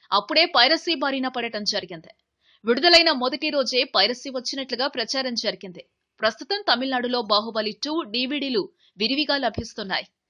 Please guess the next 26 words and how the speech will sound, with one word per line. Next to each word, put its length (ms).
అలాగే 460
ఆన్లైన్లో 500
కూడా 220
బాహుబలి 500
టూ 200
సినిమా 360
కనిపిస్తోంది. 680
దాంతో 340
నిర్మాతలు 560
తీవ్ర 320
ఆందోళన 500
వ్యక్తం 280
చేస్తున్నారు. 600
తమిళనాట 520
పైరసీ 520
ఎక్కువగా 400
ఉన్న 160
నేపథ్యంలో 640
నిర్మాతల 480
మండలి 340
అధ్యక్షుడు 460
విశాల్ 420
ఈ 140
విషయమై 460
పోలీసులను 640
ఆశ్రయించాడు. 720